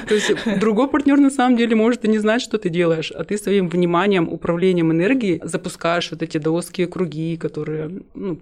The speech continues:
круг света вот этот крутится. И партнёр это всегда чувствует. Другое дело, может ли он выдержать эту энергию, например, когда я пошла в тантру и включала вот эти, эту энергию со своим мужем, он не выдерживал, то есть он сразу же там <laughs> две фрикции, он кончает, он не может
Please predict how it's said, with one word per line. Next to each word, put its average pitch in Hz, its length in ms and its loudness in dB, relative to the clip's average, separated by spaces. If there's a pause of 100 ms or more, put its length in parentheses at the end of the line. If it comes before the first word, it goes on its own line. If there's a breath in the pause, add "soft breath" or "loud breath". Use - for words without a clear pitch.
круг 160 320 -8
света - 420 -10
вот 170 120 -12
этот 165 180 -16
крутится. - 400 -10
И 165 160 -6
партнёр 165 380 0
это 170 120 -6
всегда 165 320 -2
чувствует. 160 500 -8 (420)
Другое 170 380 4
дело, 180 440 2
может 175 380 0
ли 170 60 2
он 160 120 2
выдержать 185 460 0
эту 156 160 -2
энергию, 151 380 -2
например, 147 300 -6
когда 147 220 -4
я 151 100 2
пошла 151 240 -6
в - 60 -16
тантру 196 380 -2 (400)
и 170 580 -4
включала 170 680 -4 (300)
вот 165 180 -10
эти, 170 180 -2
эту 165 340 -2
энергию 160 500 -2
со - 100 -18
своим 156 280 -4
мужем, 208 420 0
он 180 160 2
не 185 80 4
выдерживал, 160 540 -2
то - 140 -10
есть 151 140 -6
он 160 100 0
сразу 170 360 -2
же 151 120 -4
там 151 360 -10
<laughs> - 60 -20
две 180 720 0
фрикции, 208 400 -4
он 165 140 0
кончает, 160 480 -2
он 160 120 0
не 170 80 0
может 175 380 -6